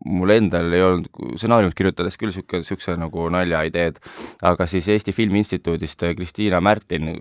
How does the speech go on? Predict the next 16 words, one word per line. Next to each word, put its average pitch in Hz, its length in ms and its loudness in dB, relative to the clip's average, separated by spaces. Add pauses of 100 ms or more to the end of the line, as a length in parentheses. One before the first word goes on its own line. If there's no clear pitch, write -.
(160)
helistas 90 400 0
mulle, 90 160 0
"Ahaa, 247 500 6
põrsauss, 247 540 6 (260)
see - 160 -4
kõlab 330 300 6
täpselt 349 400 8
nagu 285 240 10 (500)
see 339 240 8
uss." - 300 4
Siis 98 100 -2
ma 101 60 0
sain, 104 160 4
"Aa, 101 60 4
kõlab 120 280 4
tõesti." 107 400 4